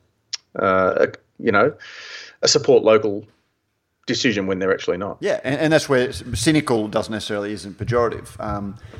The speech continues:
Speaker 2: but, you know, in, in terms of becoming cynical, um, when you shared the Bridgeport story with me, Prof, and I'm just trying to find the other article I had, um, I, I, I clicked through,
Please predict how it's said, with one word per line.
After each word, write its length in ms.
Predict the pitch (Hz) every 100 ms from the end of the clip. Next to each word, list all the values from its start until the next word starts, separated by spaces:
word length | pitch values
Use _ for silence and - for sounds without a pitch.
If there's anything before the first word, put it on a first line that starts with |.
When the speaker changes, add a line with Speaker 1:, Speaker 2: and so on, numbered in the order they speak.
| - _
Speaker 2:
but, 400 | 139 135 - - - 113 - -
you 140 | 156 131
know, 240 | 107 - - - -
in, 280 | 123 123 156
in 100 | 151
terms 380 | 156 190 165 113
of 400 | 127 147 110 -
becoming 380 | 117 113 104 95
cynical, 640 | - 165 156 110 120 -
um, 300 | 131 131 131
when 180 | 160 170
you 120 | 151
shared 420 | 143 135 117 110
the 280 | 113 110 107
Bridgeport 520 | 92 143 - 131 -
story 300 | - 110 104
with 120 | 101
me, 100 | 95
Prof, 180 | 92 117
and 80 | 120
I'm 60 | 117
just 100 | 113
trying 140 | 117
to 80 | 101
find 180 | 104 98
the 60 |
other 160 | 98 101
article 360 | 117 127 117 101
I 60 |
had, 240 | 101 98 - - - -
um, 580 | 117 117 117 113 110 107 -
I, 120 | 123
I, 260 | 120 120 120
I 40 |
clicked 340 | 113 - - -
through, 580 | 123 120 113 110 107